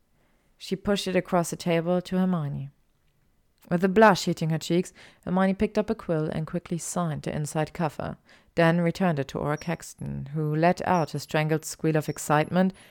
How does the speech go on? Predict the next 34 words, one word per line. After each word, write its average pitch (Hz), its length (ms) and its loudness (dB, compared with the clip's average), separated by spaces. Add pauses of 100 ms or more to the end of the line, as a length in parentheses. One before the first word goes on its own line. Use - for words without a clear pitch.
and 165 160 -2
shoved 185 500 4
the 151 80 0
book 151 400 2
in 135 120 -2
her 135 120 -2
bag 135 420 2
as 143 140 -6
she - 140 -4
rushed 165 460 0
out 135 200 -6
of 131 100 -14
the - 120 -4
office. - 460 -10 (920)
Hermione 240 320 6
stood - 340 0
up 175 280 2
and 143 220 -2
turned 147 280 -4
to 165 100 -6
leave. 165 400 -6 (920)
"You 120 260 0
know, 185 160 12
Granger, 131 560 0
I 143 160 2
was 139 240 0
able 165 220 6
to 135 140 -6
research 156 520 0
what 135 220 -2
Bao 139 180 8
Chikiwawa 135 720 2 (140)
actually - 560 -2
meant." 120 400 -4